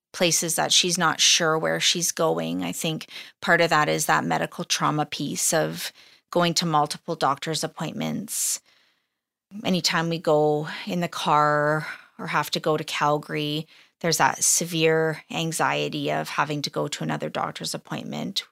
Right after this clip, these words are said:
because we've been doing that for so, so, so long. We also don't have a firm diagnosis of,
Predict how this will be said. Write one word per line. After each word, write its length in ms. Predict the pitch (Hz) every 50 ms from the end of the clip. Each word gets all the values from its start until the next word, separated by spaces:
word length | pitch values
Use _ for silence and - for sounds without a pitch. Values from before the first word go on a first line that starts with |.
| _ _ _
because 260 | - - - 160 165
we've 140 | 156 151 156
been 140 | - 156 156
doing 300 | - 165 151 156 156 147
that 200 | 143 139 - -
for 120 | - -
so, 340 | - - - 170 147 143 147
so, 280 | 143 - - 143 147 156
so 220 | - - 156 156
long. 560 | 147 143 135 143 151 151 - - 185 202 214 - _ _ _ _ _ _ _ _ _ _ _ _ _ _ _ _ _ _ _ _ _ _ _ _ _ _ _ _ _ _ _ _ _ _ _ _ _ _ - 208
We 140 | 185 185 185
also 200 | 180 170 - 190
don't 260 | 170 185 170 175 165
have 200 | 165 160 175 156
a 80 | 165 160
firm 420 | - - - 180 175 175 170 165
diagnosis 840 | 160 165 151 151 151 151 156 151 143 147 - - 160 156 - - 165
of, 520 | 147 147 151 165 - - - - - -